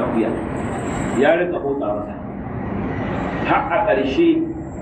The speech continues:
Aisha take cewa, Annabi sallallahu alaihi wa sallam yana cewa, bai gushe ba wannan abin da ya ci yana motsa masa. Wanda malamai suke cewa dan Allah Ta'ala ya haɗa masa darajar annabci da manzanci da kuma mukamin shuhada.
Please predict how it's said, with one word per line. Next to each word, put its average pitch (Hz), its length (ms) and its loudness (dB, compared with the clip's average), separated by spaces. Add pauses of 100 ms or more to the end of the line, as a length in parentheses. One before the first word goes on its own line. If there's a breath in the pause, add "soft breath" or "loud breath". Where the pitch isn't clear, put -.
(440)
Aisha 147 320 2
take 135 400 0
cewa, 123 320 2 (240)
Annabi 131 320 2
sallallahu 139 240 2
alaihi 131 80 0
wa - 0 -
sallam 131 160 2
yana 131 240 2
cewa, 123 200 2 (360)
bai 135 100 8 (140)
gushe 160 400 4
ba 143 80 4
wannan 131 480 4
abin 120 320 0
da 117 80 0
ya 110 160 2
ci 110 120 -2 (120)
yana 113 80 2
motsa 101 320 -2
masa. - 240 -2 (1700)
Wanda 107 240 2
malamai 120 400 2
suke - 240 0
cewa 127 160 4
dan 131 240 2
Allah 135 240 2
Ta'ala 120 260 4 (460)
ya 117 160 4
haɗa 139 480 2
masa 117 320 -2 (560)
darajar 147 640 2
annabci 143 640 0
da 113 80 0
manzanci 143 560 2
da - 80 0
kuma 131 320 0
mukamin 123 320 2
shuhada. 98 360 -2